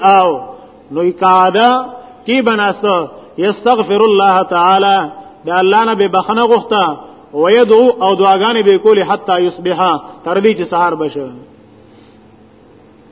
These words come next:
انس ابن مالک رضی الله عنه فرمایي،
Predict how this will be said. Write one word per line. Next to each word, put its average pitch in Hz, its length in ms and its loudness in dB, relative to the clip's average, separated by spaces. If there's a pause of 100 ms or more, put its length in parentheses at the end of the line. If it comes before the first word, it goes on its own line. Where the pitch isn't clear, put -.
(600)
انس 233 280 0
ابن 226 200 2
مالک 220 340 2
رضی 208 240 2
الله 202 180 2
عنه 208 260 0
فرمایي، 180 540 -2